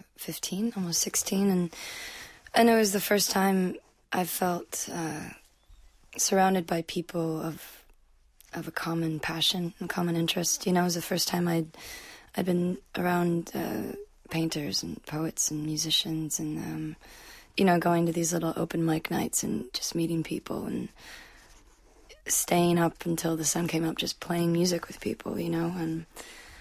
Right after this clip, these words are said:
uh, I felt, I felt really, truly at,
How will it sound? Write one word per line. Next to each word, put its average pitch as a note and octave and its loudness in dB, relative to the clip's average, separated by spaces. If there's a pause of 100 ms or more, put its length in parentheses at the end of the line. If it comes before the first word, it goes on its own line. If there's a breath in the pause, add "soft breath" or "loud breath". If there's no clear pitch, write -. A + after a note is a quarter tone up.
(480 loud breath)
uh, - 0
I - 0
felt, - -2 (280)
I F#3 2
felt E3 4 (120)
really, E3+ 2
truly D#3+ 0
at, - -8